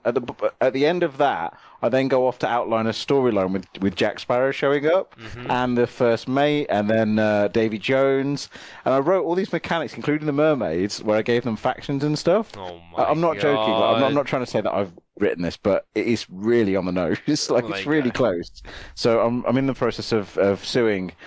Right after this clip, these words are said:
Speaker 1: Rare. Uh,
Speaker 2: Ah,
Speaker 1: not really.
Speaker 2: okay, yeah. So, so this is it. We're
Speaker 1: <laughs>
Speaker 2: opening our case for Clark versus Rare.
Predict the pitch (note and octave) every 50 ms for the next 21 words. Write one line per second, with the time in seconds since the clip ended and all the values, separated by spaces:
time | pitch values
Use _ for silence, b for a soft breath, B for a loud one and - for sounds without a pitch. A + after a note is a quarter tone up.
0 | B B B - F#2 F2 D#2+ E2 F2 B B B B B B - - - C#3+ D3
1 | D3+ D3+ D3+ D3 C#3+ C#3 C#3 - - B2+ A#2+ A2 G#2+ G3+ A#3+ A3 - A#2+ - -
2 | A3+ - B2+ C#3+ - G#3+ E3+ C3+ A#3 A#2+ B2+ B2+ - C3 D3 - - E3+ D#3 D#3+
3 | D#3+ D3+ - A#2+ A#2+ B2 - - - D3+ C#3 D#3+ G#3 - - - - - - -
4 | - - C3 A#2+ A2+ A2+ - - - C3 B2+ C3+ B2 A2 A#2 A#2+ A2 A#2+ A#2+ A#2
5 | A2+ - A#2 G#2+ G#2 G#2 G2 G#2+ A2 A#2+ C3 D#3+ A3 D4